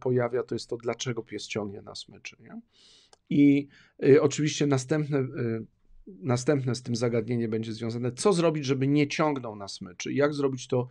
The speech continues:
skutecznie. Opowiem wam troszkę o różnych pomysłach, jakie ludzie mają, żeby oduczyć psa ciągnięcia na smyczy i powiem wam, e, co, że tak powiem, działa, a co nie działa, więc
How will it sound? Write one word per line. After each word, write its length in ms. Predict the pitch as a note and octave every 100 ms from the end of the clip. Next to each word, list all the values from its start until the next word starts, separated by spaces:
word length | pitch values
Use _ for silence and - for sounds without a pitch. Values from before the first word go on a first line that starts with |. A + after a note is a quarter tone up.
| _ -
skutecznie. 720 | - - B2 A#2 F#2 - -
Opowiem 360 | - D#3+ E3
wam 180 | C#3+ C#3+
troszkę 420 | C#3+ C#3 - C3+
o 120 | C#3 C3
różnych 340 | C3+ C3 B2+
pomysłach, 480 | C#3 C3 B2+ B2+ A#2+
jakie 240 | B2 -
ludzie 340 | A#2 A2+ A#2 - _ _ -
mają, 520 | B2+ A#2+ A2 F3 - _ -
żeby 320 | B2 C3+ B2+
oduczyć 480 | D3+ C3+ C#3 B2+ A#2+
psa 340 | - - B2 B2 - -
ciągnięcia 540 | - B2 A#2+ A#2 A#2+
na 120 | A#2 A2+
smyczy 540 | - A#2+ B2 E3+ G3+ - - _ -
i 80 | C3+
powiem 340 | E3 D#3+ D3+
wam, 260 | D3 D3 D3
e, 40 | - C3 B2+ B2+ B2+ B2+ B2+ -
co, 440 | - D3 C#3 C3
że 120 | B2
tak 140 | B2 B2
powiem, 320 | C3+ B2 A#2+
działa, 360 | C3+ E3 D#3
a 60 | A#2+
co 160 | A#2+ C3
nie 160 | B2+
działa, 420 | B2 D3+ D3 C#3+
więc 340 | C#3 C3+ B2+